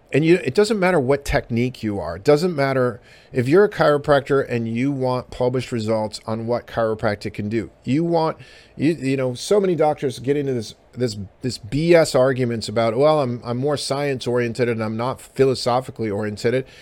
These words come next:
which is just total B S. It's just, I mean, you can't have,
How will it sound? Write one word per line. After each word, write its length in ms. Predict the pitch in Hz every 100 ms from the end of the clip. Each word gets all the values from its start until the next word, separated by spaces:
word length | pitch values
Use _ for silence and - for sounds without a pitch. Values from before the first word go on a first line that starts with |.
| - -
which 140 | 170 175
is 140 | 151
just 320 | - 220 214
total 220 | 190 180
B 260 | 131 131 127
S. 260 | 113 110 -
It's 180 | 117 -
just, 320 | - 180 - - - - _ _ -
I 60 |
mean, 160 | 139 139
you 100 | 139
can't 360 | - 170 165
have, 420 | 135 139 131 110